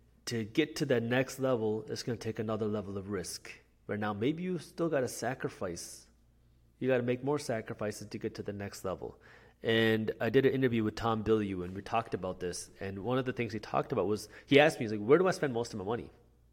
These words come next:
I said, "My business." And we started telling each other stories. And then I was like, "Oh, yeah, you know, the first time I brought in a million dollars in a year,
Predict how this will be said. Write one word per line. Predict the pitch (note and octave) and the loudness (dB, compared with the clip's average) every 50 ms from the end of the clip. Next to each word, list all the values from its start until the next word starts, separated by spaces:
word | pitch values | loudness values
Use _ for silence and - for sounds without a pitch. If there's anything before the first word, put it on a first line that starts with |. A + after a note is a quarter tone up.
| _ _ _ | _ _ _
I | - | -18
said, | - - F#2+ | -12 -10 -8
"My | F#2+ | -6
business." | F#2 G#2+ F#3+ G#3 D#3 A2 - - - - - _ _ - - - - - - - _ _ - | -2 0 0 0 0 -2 -10 -10 -14 -16 -16 _ _ -20 -20 -20 -20 -20 -20 -20 _ _ 2
And | - A#2 A#2 A#2 A#2 | 4 4 4 4 4
we | A#2+ B2 | 2 4
started | - D3 C#3 B2+ | 4 4 4 4
telling | - - B2 B2 A#2+ A#2+ | 4 2 2 2 2 -2
each | A#2 A2 - | -2 -2 0
other | A2+ G#2+ | 0 0
stories. | G#2 - - D3 D#3 D3 A#2+ G2+ G2 G#2 | 0 2 2 4 4 4 4 2 0 -4
And | - - A2 | -8 -6 -4
then | A2+ A2+ A2+ - - | -4 -4 -4 -6 -8
I | - A2 | -8 -8
was | A2 G#2+ | -6 -6
like, | A2+ - | -4 -2
"Oh, | A2+ B2+ | 0 0
yeah, | C3 B2+ D3 D3 | 2 2 2 2
you | A#2 G#2+ G2+ | 2 0 0
know, | A2 A2+ G#2+ | -2 -2 -2
the | A2 - | -2 -4
first | - - - F3 G#3+ A3+ - - | -6 0 2 4 4 4 2 -4
time | - - - B2 A#2+ G#2+ F#2 E2 D#2+ - - - _ _ _ _ _ _ _ _ _ _ _ _ - - | -8 -4 0 0 2 2 0 -4 -8 -10 -18 -20 _ _ _ _ _ _ _ _ _ _ _ _ -8 -4
I | B2 C3 | -4 -2
brought | C#3+ C#3 D3 C3 B2 B2 | 2 4 6 6 6 6
in | B2 A#2 | 4 2
a | G#2+ | 2
million | G#2 G#2 A2 A2+ A2+ A2 | -2 -2 0 0 0 -2
dollars | G#2 G2+ F#2 F2+ E2+ D#2 - - - - - _ _ - | -2 -2 -2 -2 -2 -4 -6 -10 -14 -16 -18 _ _ -6
in | B2 A2 | -4 -2
a | |
year, | G#2 G#2+ A#2 G#2+ E2+ - - | 0 2 2 2 0 -2 -6